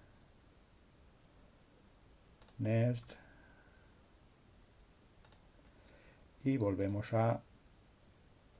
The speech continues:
la categoría va a ser C mos cuatro mil series, la subcategoría va a ser puertas inversores, no ponemos fabricante, la librería user de V C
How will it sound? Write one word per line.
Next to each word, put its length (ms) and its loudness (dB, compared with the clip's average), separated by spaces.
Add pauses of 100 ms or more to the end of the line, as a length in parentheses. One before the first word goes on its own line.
(360)
la 280 4
categoría 500 4
va 60 6
a 40 2
ser 200 -4
C 180 0
mos 260 4
cuatro 260 0
mil 160 -2
series, 540 2
la 140 2
subcategoría 800 -2
va 100 0
a 40 -4
ser 260 -4
puertas 480 -4
inversores, 720 2
no 120 0
ponemos 520 -2
fabricante, 800 0
la 140 -2
librería 420 -2
user 400 -2
de 260 -2
V 160 -4
C 280 4